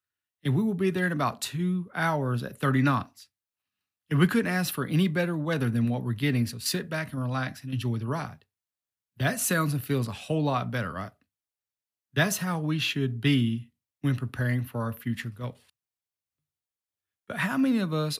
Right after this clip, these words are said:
are like the first captain, just trying to figure it out as we go, just going with the tide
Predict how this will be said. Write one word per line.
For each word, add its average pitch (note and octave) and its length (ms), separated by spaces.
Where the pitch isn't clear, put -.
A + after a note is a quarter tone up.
are C#3 60
like C3+ 240
the A#2+ 80
first C3+ 340
captain, - 480
just B2 160
trying C#3 220
to G#2 40
figure A#2+ 320
it C#3 60
out D3+ 180
as D#3 140
we E3+ 80
go, B2+ 460
just - 220
going C#3 240
with D3 100
the D#3 60
tide B2+ 600